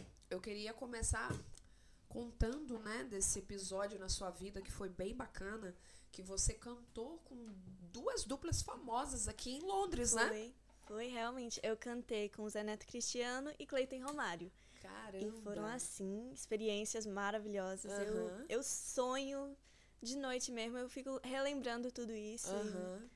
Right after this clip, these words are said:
Speaker 1: Que
Speaker 2: Ai, foi
Speaker 1: incrível. O que que
Speaker 2: incrível.
Speaker 1: você sentiu quando você tava ali no palco com eles?
Speaker 2: Bem, eu, eu tenho dor crônica.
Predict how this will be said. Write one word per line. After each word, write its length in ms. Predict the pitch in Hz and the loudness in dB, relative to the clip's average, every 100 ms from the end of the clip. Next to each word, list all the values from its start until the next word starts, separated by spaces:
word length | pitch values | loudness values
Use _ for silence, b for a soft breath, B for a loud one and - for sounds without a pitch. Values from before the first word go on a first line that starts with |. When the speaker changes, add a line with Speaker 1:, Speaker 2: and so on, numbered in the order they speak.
| - - | -20 -8
Speaker 1:
Que 140 | - | -4
Speaker 2:
Ai, 60 | 254 | -4
foi 100 | 220 | 0
Speaker 1:
incrível. 380 | 233 254 208 185 | 2 2 2 2
O 20 | 175 | 2
que 80 | 208 | 2
que 60 | |
Speaker 2:
incrível. 200 | 185 285 | 0 4
Speaker 1:
você 120 | - | 6
sentiu 400 | - 339 - 269 | 6 6 6 4
quando 180 | 214 208 | 4 2
você 100 | 214 | 2
tava 280 | 202 202 196 | 6 6 6
ali 240 | 190 196 | 4 2
no 100 | 214 | 0
palco 480 | 190 185 180 214 - | 2 4 4 2 -4
com 180 | 196 185 | -6 -4
eles? 640 | 185 202 208 202 196 - - | -2 0 -2 -2 -4 -4 -4
Speaker 2:
Bem, 280 | 233 190 165 | -2 -2 -2
eu, 480 | - 233 269 277 269 - | 2 4 4 2 -2 2
eu 140 | 247 | 2
tenho 200 | 262 277 254 | 2 0 6
dor 160 | 294 | 4
crônica. 600 | - 269 214 185 - 175 | 4 0 0 -2 -4 -10